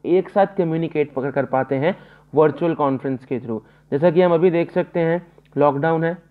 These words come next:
कोरोना वायरस की वजह से इतना बड़ा पैंडेमिक है, इसकी के वजह से लॉकडाउन है सब जगह। इस लॉकडाउन की वजह से कोई भी किसी से मिल नहीं पा रहा है, लेकिन फिर भी हम एक दूसरे से कम्युनिकेट कर पा रहे हैं through these virtual conferencing।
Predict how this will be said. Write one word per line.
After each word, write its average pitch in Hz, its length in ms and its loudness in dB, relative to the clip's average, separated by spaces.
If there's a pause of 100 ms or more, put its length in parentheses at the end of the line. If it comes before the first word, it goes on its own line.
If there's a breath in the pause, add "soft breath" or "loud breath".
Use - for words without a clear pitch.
(320)
कोरोना 143 300 -2
वायरस 147 300 2
की 160 100 -4
वजह 147 160 2
से 147 160 0
इतना 147 200 -4
बड़ा 151 140 2
पैंडेमिक 143 480 -2
है, 139 120 2
इसकी 135 220 -6
के 139 120 -2 (400 soft breath)
वजह 151 280 4
से 165 320 0 (100)
लॉकडाउन 135 480 -2
है 156 60 -2
सब 147 200 -2
जगह। 147 240 -2 (400 soft breath)
इस 208 200 0
लॉकडाउन 190 400 4
की 214 120 -2
वजह 196 220 2
से 196 120 0
कोई 180 220 0
भी 185 100 -2
किसी 170 200 -2
से 185 100 -2
मिल 156 240 0
नहीं 143 160 -2
पा 131 140 -2
रहा 113 80 0
है, 117 60 0
लेकिन 135 340 0
फिर 156 260 0
भी 180 300 2 (300 loud breath)
हम 165 200 0
एक 170 240 2
दूसरे 165 260 0
से 175 120 -2
कम्युनिकेट 156 600 2
कर 143 180 2
पा 127 200 0
रहे 117 120 -2
हैं 113 180 -10 (320 soft breath)
through 165 220 -2
these 170 320 2
virtual 156 400 0
conferencing। 135 640 -2